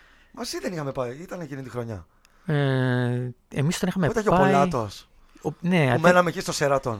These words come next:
Speaker 2: Δεν ήταν αυτή τη χρονιά όμως, πρέπει να ήταν η επόμενη, γιατί είχα πάει
Speaker 1: Α.
Speaker 2: δύο χρονιές σε ρίπ, είχα πάει το δέκα και το έντεκα. Τέλος πάντων. Και εσείς είχατε πάει με το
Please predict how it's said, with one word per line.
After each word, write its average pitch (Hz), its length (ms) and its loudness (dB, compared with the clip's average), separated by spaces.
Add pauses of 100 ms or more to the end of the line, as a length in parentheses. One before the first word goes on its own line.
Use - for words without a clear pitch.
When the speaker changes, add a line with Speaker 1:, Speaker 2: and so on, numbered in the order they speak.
(120)
Speaker 2:
Δεν 180 120 4
ήταν 170 160 6
αυτή 127 180 4
τη 123 60 -4
χρονιά 123 220 2
όμως, 123 120 0
πρέπει 156 140 2
να 151 60 2
ήταν 151 40 2
η 151 40 2
επόμενη, 151 220 4
γιατί 127 140 2
είχα 147 40 -2
πάει 156 100 4
Speaker 1:
Α. 151 40 2
Speaker 2:
δύο 147 80 4
χρονιές 143 280 2
σε 151 100 6
ρίπ, 147 160 4
είχα 139 180 0
πάει 139 120 2
το 131 120 2
δέκα 139 240 0
και 147 100 -2
το 139 160 4
έντεκα. 127 380 0 (680)
Τέλος 269 200 8
πάντων. 117 300 4 (760)
Και 160 180 6 (720)
εσείς - 160 -6
είχατε 165 180 0
πάει 185 120 0
με 170 60 -4
το 139 80 -4